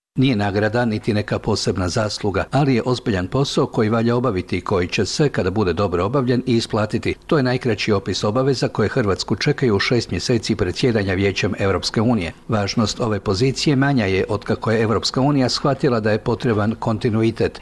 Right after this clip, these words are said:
i Lisabonskim ugovorom dvije tisuće devete uvela funkciju predsjednika Vijeća, koju je donedavno obavljao Poljak Donald Tusk, a sada Belgijanac Charles Michel. Podsjeća za naš program urednik portala Euraktiv H R Željko Trkanjec.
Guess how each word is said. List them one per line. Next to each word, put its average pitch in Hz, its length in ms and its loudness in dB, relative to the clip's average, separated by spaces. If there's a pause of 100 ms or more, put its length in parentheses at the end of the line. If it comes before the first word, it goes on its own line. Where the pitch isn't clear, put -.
i 123 120 4
Lisabonskim 117 720 2
ugovorom 101 480 2
dvije 110 220 2
tisuće 117 440 -2
devete 143 380 2
uvela 120 340 2
funkciju 123 440 0
predsjednika 117 580 0
Vijeća, 95 380 0 (100)
koju 131 240 2
je 113 60 4
donedavno 107 580 0
obavljao 107 460 0
Poljak 104 400 0
Donald 107 380 0
Tusk, - 320 0 (140)
a 104 100 -2
sada 107 280 0
Belgijanac 101 720 0
Charles 101 340 0
Michel. 95 420 0 (200)
Podsjeća 113 460 0
za 104 160 0
naš 92 140 -2
program 131 480 0
urednik 110 380 0
portala 104 540 0
Euraktiv 98 540 0
H 104 220 -2
R 117 260 0
Željko 95 420 0
Trkanjec. 110 720 -4